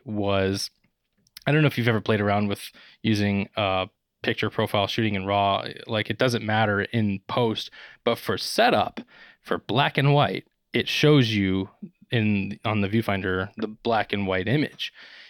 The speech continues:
So when you go and import it into Lightroom, it reverts it and you don't see the black and white anymore, but it's easy enough to convert and just keep going with that workflow.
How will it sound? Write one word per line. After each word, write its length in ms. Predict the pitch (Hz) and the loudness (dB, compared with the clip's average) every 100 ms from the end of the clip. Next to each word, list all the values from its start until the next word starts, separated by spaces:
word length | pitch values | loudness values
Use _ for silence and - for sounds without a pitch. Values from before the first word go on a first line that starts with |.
| _ | _
So 200 | - 151 | 2 4
when 140 | 147 | 6
you 120 | 139 | 6
go 240 | 131 160 147 | 4 4 6
and 120 | 127 | 6
import 360 | 131 120 113 104 | 4 2 0 0
it 120 | 101 | -2
into 180 | 101 101 101 | -2 -2 0
Lightroom, 500 | 120 101 95 95 98 | 2 0 -2 -6 -4
it 120 | 110 | -4
reverts 460 | 110 107 110 101 - | -2 0 0 0 -2
it 120 | 95 | -2
and 120 | 120 | -2
you 80 | 101 | -2
don't 180 | 98 98 | -2 -2
see 120 | - | -4
the 100 | 98 | -2
black 220 | 95 92 | -2 -2
and 100 | 101 | 0
white 180 | 101 113 | 2 4
anymore, 320 | 98 101 120 104 | 2 0 -2 -4
but 100 | 101 | -4
it's 140 | - | -2
easy 160 | 101 98 | 0 0
enough 180 | 95 | 0
to 100 | - | -4
convert 380 | - 101 95 95 | -6 -4 -2 -2
and 100 | 104 | -4
just 160 | 101 - | -8 -6
keep 200 | 107 - | -6 -2
going 220 | 98 95 | 0 0
with 100 | 95 | 0
that 100 | 101 | -2
workflow. 440 | 107 110 - 110 | -2 -4 -4 -6